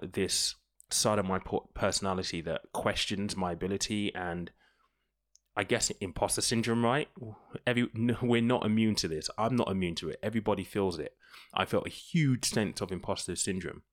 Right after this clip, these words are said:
But how I deal with that is by over-preparing. 'Cause I think if I'm walking into a situation where I have so mu-, so many unknown factors, the best thing that I could do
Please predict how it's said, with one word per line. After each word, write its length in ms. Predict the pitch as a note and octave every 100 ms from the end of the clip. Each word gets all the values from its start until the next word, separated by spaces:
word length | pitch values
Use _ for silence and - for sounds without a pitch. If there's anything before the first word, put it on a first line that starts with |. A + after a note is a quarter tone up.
| _ _ _ _ _ _ _ _
But 140 | A#2 G2
how 200 | A2 B2
I 120 | C#3
deal 200 | - G2
with 140 | D#2
that 220 | E2+ D#2+ -
is 240 | G#2 F#2
by 400 | G2 E2+ D2 - - - _ _ _ _ _ _ -
over-preparing. 800 | G#2+ F#2+ - - G#2+ F2+ D2+ - _ _ _ _ _ -
'Cause 120 | G#2+
I 100 | G#2+
think 300 | F#2+ A2 F#2+
if 100 | G2
I'm 160 | A2 G#2+
walking 300 | B2+ - B2
into 260 | A2 -
a 60 | G#2
situation 640 | - - A2 G2+ - G#2
where 340 | F#2+ F2+ E2+ F2+ - - - _ _ _ _ _ _ _ _ _ _ _ _ B2+
I 140 | A2
have 400 | - G#2+ G2 -
so 320 | - - A#2+
mu-, 300 | A2 G2+ F2+ -
so 240 | - - B2+
many 300 | A#2+ A2+ -
unknown 460 | G#2 G#2 G2+ F#2+ F#2
factors, 640 | - C3+ - - D#2 -
the 100 | G2
best 380 | F#2+ A2+ A2+ -
thing 140 | G2+
that 120 | F#2
I 80 | F2+
could 280 | - F#2+ F2 _ -
do 280 | A#2 F2